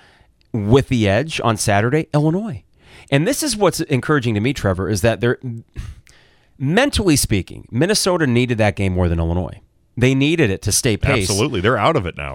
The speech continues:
Speaker 2: more
Speaker 1: They're
Speaker 2: or less.
Speaker 1: done.
Speaker 2: Yeah.
Speaker 1: They're done. And, uh, it's kind of interesting because Tanner Morgan, the stats against any team not named Illinois are decent.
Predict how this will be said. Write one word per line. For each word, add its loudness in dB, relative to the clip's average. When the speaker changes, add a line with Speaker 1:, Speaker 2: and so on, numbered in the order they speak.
Speaker 2:
more -6
Speaker 1:
They're 4
Speaker 2:
or 2
less. -4
Speaker 1:
done. 2
Speaker 2:
Yeah. -4
Speaker 1:
They're 2
done. 2
And, 2
uh, 0
it's -4
kind 0
of 0
interesting -2
because -2
Tanner 0
Morgan, 0
the -2
stats 0
against -4
any 0
team -4
not 0
named 0
Illinois -2
are -6
decent. -2